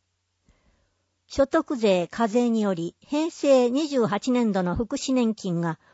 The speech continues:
不支給となった人へ。所得税が課税されていたため、福祉年金が不支給となった人が、二十九年度の所得税の課税状況について調査を希望される場合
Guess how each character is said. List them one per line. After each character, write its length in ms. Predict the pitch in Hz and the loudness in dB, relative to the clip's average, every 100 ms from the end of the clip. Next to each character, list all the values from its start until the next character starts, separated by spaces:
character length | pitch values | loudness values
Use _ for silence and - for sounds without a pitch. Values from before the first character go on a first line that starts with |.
| - | -6
不 140 | 269 | -4
支 160 | - 294 | -4 -4
給 240 | - 196 | 0 0
と 160 | 180 175 | -2 -4
な 100 | 175 | -6
っ 60 | - | -10
た 120 | 170 | -14
人 320 | - - 165 | -10 -8 -6
へ。 160 | 151 - _ _ _ _ _ _ _ _ _ - | -6 -12 _ _ _ _ _ _ _ _ _ -2
所 200 | 262 269 | 0 4
得 240 | 339 302 | 2 4
税 240 | 247 220 | 4 4
が 160 | 175 170 | 2 -2
課 180 | - 214 | -2 0
税 200 | 240 247 | 2 0
さ 180 | 269 233 | -2 -2
れ 100 | 233 | 0
て 140 | 220 | 0
い 60 | 208 | 0
た 120 | 202 | -2
た 160 | 196 175 | -4 -4
め、 240 | 170 180 _ _ | -4 -6 _ _
福 200 | - 247 | -6 -2
祉 180 | 330 - | -2 0
年 240 | 285 254 233 | 0 0 0
金 240 | 208 185 | -2 0
が 120 | 185 | 0
不 200 | - 269 | 0 -2
支 160 | - 302 | -2 -4
給 240 | - 226 | 4 4
と 140 | - 185 | 4 0
な 100 | 185 | -2
っ 80 | - | -4
た 100 | 180 | -8
人 260 | - 190 | -4 -4
が、 220 | 160 156 - _ _ | -2 -4 -8 _ _
二 220 | 269 330 294 | 0 0 4
十 200 | 247 196 | 4 4
九 280 | - 277 | 4 2
年 240 | 262 247 214 | 4 4 4
度 100 | 196 | 2
の 220 | 185 208 | 2 0
所 160 | - 226 | 0 4
得 280 | 302 - | 4 2
税 240 | 247 220 190 | 0 2 2
の 160 | 185 | 0
課 200 | 185 240 | 0 0
税 240 | 240 269 247 | 4 4 6
状 160 | 254 | 4
況 260 | 220 - 185 | 4 2 0
に 180 | 175 170 | 0 -4
つ 140 | - | -4
い 120 | 180 | -6
て 340 | - 175 - - - | -4 -4 -4 -8 -4
調 240 | 302 294 | 0 0
査 260 | - 208 165 | 2 4 4
を 80 | |
希 180 | 165 - | 2 -2
望 200 | 202 226 | 0 0
さ 180 | 269 240 | 0 -2
れ 140 | 214 214 | -2 -2
る 100 | 190 | -2
場 220 | 190 175 | 0 0
合 160 | 170 | -2